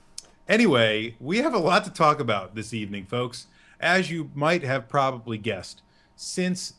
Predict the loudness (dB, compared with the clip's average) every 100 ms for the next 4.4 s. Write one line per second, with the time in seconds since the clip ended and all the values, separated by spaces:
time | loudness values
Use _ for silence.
0 | -6 -4 -2 0 0 0 -2 -6 -4 -2
1 | -2 -2 0 0 2 2 2 4 0 4
2 | 4 4 0 -2 -2 -10 _ _ _ _
3 | _ -4 0 2 0 -2 -8 -14 -12 -10
4 | -4 -2 -2 -4